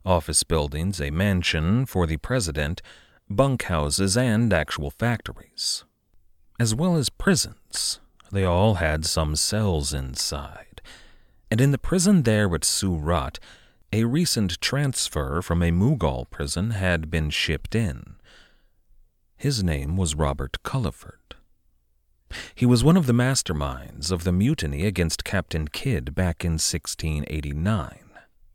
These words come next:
He sailed on board Blessed William and sailed alongside many of the men who had just attacked a Mughal fleet a few days back.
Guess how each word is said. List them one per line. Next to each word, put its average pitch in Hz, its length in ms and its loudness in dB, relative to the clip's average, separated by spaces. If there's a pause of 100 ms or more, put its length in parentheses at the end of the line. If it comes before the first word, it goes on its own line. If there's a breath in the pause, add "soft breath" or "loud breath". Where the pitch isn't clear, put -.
(280)
He 95 140 -2
sailed 82 520 4
on 82 220 2
board 76 320 0
Blessed 80 340 -2
William 90 460 0
and 147 320 2
sailed 160 420 2
alongside 113 880 2
many 151 240 4
of 95 120 0
the 92 80 2
men 95 260 2
who 80 160 -6
had 82 260 -2
just 95 360 0
attacked 113 360 -2
a 85 60 0
Mughal 85 400 2
fleet 127 400 -4 (340 loud breath)
a - 60 -14
few 90 300 -2
days 71 360 -6
back. - 720 -4